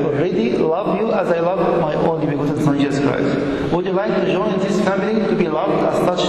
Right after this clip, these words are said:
to enjoy this love? Or you want to remain where you are?"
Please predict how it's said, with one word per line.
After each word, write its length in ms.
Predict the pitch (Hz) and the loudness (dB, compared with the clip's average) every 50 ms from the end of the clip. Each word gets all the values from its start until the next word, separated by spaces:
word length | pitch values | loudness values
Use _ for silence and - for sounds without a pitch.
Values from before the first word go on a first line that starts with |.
| 180 180 180 | 0 0 0
to 60 | 175 | 0
enjoy 440 | 170 175 175 170 147 175 180 196 214 208 | 0 0 -2 0 0 0 0 0 0 0
this 180 | 185 196 190 190 - | 0 0 0 2 2
love? 240 | 180 190 226 262 - - - - - - - - - - - - - - - - | 2 2 0 0 0 0 0 0 0 0 0 0 0 0 0 0 -2 -2 -2 -2
Or 100 | 190 156 | -2 -2
you 140 | 147 147 139 | -2 -2 -2
want 220 | 147 151 143 151 143 | -2 0 0 2 2
to 60 | 147 | 2
remain 260 | 143 143 143 143 143 143 139 | 2 0 0 0 0 0 0
where 80 | 139 135 | 0 0
you 180 | 139 135 131 | 0 0 0
are?" 220 | 131 127 123 - | -2 -2 -2 -2